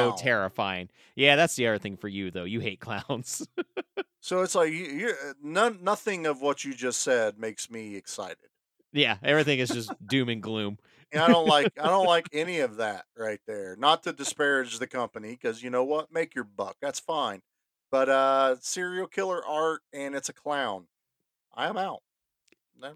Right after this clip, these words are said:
Speaker 2: Deuces.
Speaker 1: Yeah, deuces. I'm out.
Speaker 2: <laughs>
Speaker 1: Awesome, brother. Well, I think we're good to go for this episode. Thanks, everybody, for listening.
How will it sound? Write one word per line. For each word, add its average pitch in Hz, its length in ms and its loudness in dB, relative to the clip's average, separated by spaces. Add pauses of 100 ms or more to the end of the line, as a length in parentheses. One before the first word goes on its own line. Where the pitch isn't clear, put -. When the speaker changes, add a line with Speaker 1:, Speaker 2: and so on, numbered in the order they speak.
Speaker 2:
Deuces. 135 640 0 (640)
Speaker 1:
Yeah, 131 220 -6 (200)
deuces. 220 560 2
I'm 123 160 -8
out. 160 280 -4
Speaker 2:
<laughs> - 40 -4 (2250)
Speaker 1:
Awesome, 196 360 4
brother. 190 280 10 (300)
Well, 170 320 10
I 156 140 4
think 151 220 -2
we're 147 100 -2
good 135 260 0
to 135 60 -10
go 123 400 6
for - 180 -10
this 117 220 -4
episode. 127 640 0
Thanks, 123 260 -4
everybody, 120 420 -2
for 104 180 -18
listening. 143 760 -6